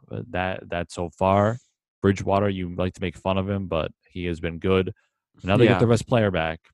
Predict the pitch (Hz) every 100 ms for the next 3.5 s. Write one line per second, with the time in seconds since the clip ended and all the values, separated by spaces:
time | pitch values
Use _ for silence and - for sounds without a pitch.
0 | _ - 90 85 123 _ _ - 95 90
1 | 80 - 92 90 - 90 90 85 78 90
2 | 87 85 85 85 85 82 - 82 82 -
3 | 85 82 87 90